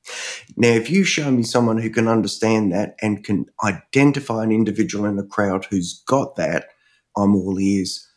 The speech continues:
But at the moment, Andrea, we do not understand it. And we kid ourselves that we do. Now,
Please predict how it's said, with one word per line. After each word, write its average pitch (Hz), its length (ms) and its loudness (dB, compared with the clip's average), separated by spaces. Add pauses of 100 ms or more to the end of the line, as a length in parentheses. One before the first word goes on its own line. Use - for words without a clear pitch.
(220)
But 107 120 0
at - 120 -4
the 104 60 0
moment, 123 420 4
Andrea, 107 460 -2 (180)
we 98 400 -4
do 110 220 2
not 110 280 4
understand 104 720 -4
it. - 140 -10 (320)
And 135 180 4
we 139 180 -2
kid 190 380 -4
ourselves - 540 -4
that - 160 -8
we 117 100 -2
do. 151 440 -2 (1500)
Now, 165 440 4